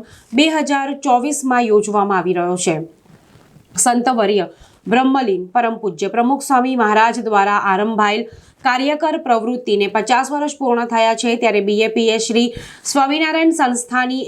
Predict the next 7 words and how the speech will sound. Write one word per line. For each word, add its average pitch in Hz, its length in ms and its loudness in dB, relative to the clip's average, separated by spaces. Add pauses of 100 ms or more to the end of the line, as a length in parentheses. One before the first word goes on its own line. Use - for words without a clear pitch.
એકસો 233 360 -2
બાસઠ 208 440 0 (320)
સમાજ 302 420 0
ઉપયોગી 269 520 -6
પ્રવૃત્તિમાં 233 840 -2 (220)
અવિરત 277 460 2
કાર્યરત 233 520 -2